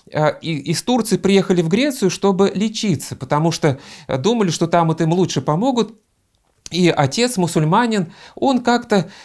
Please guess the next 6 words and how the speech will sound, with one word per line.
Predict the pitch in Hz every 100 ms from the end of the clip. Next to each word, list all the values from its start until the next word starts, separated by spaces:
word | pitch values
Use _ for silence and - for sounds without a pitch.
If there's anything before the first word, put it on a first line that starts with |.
| _
э, | - 143 -
через | 190 175
мобильный | 185 196 226 196
телефон, | 175 185 180 269 269 - _ _ _ - -
э, | - 139
увидел, | 135 160 208 233 208 175